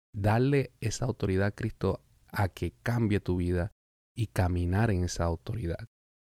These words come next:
Y eso es lo que hace el cambio. No en la ausencia de problemas, sino en la autoridad del problema. Así que en el nombre de Jesús declaramos todas estas cosas.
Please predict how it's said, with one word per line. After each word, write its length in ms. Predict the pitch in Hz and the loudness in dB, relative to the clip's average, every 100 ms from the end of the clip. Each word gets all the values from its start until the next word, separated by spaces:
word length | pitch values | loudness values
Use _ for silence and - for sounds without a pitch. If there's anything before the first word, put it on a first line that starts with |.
| _ _ | _ _
Y 220 | 104 117 | 2 4
eso 200 | 170 - | 4 2
es 80 | 95 | 0
lo 80 | 90 | 0
que 140 | 98 | -2
hace 220 | 92 - | -4 -2
el 120 | 90 | -4
cambio. 540 | - 87 80 67 - - _ _ _ _ _ _ | -4 -6 -6 -6 -8 -12 _ _ _ _ _ _
No 340 | 113 95 104 151 | -2 2 4 4
en 80 | |
la 80 | 147 | 4
ausencia 440 | 127 - 117 113 110 | 4 2 0 2 0
de 100 | 107 | 2
problemas, 420 | 101 104 98 90 | 2 2 2 0
sino 160 | 90 | -2
en 100 | 87 | 0
la 60 | 87 | 0
autoridad 540 | 87 - 90 - - | -2 -4 -8 -6 -6
del 80 | 87 | -8
problema. 440 | - - - 131 - _ _ _ | -6 -6 -6 -12 -18 _ _ _
Así 220 | - - | -10 -6
que 100 | 92 | -2
en 80 | 92 | 0
el 140 | 87 87 | 0 0
nombre 260 | 95 131 | 2 2
de 80 | 139 | 2
Jesús 380 | 139 - 90 92 | 0 0 -2 -2
declaramos 560 | 85 92 85 87 95 - | -4 -2 -2 -2 -4 -4
todas 240 | 92 90 98 | -4 -2 -4
estas 240 | - 92 | -4 -6
cosas. 560 | - 85 - 90 - | -6 -10 -8 -10 -10